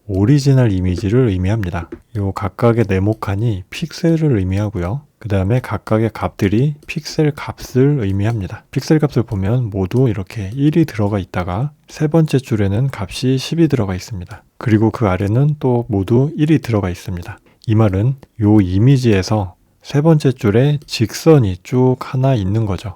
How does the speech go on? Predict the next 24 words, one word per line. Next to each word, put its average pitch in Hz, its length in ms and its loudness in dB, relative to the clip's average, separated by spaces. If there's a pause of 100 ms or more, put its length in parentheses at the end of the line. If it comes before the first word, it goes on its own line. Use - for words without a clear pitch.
그래서 107 460 2
컨볼루션을 151 600 2
이용해서 95 600 -2
이 107 240 -2
직선의 113 800 -2
윤곽선을 104 760 -2
찾아내고 110 460 -2
싶은 - 240 -6
겁니다. 98 400 -6
그리고 104 260 2
커널은 131 480 2
아까 101 340 0
예시로 98 420 2
보여드린 104 540 0
것처럼 98 640 -2
가로 120 440 2
방향의 123 640 4
윤곽선을 107 640 0
찾아낼 131 360 0
수 - 160 -10
있는 107 500 0
커널을 135 520 0
사용할 135 420 0
거고요. 101 480 -2